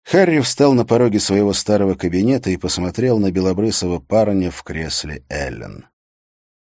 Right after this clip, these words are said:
Парень буквально впился в компьютер и не обратил на Харри никакого внимания, пока тот не откашлялся.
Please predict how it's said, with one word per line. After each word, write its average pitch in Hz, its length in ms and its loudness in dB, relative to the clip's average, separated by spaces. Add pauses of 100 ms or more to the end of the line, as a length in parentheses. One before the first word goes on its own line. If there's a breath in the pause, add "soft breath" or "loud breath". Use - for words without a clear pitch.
Парень 107 260 4
буквально 110 460 2
впился 98 760 -2
в - 120 -10
компьютер 107 600 0
и 107 60 2
не 107 120 2
обратил 104 560 0
на 104 100 2
Харри 104 400 -2
никакого 101 640 0
внимания, 95 560 0
пока 76 300 -10
тот 85 280 -10
не 85 140 -4
откашлялся. - 880 -10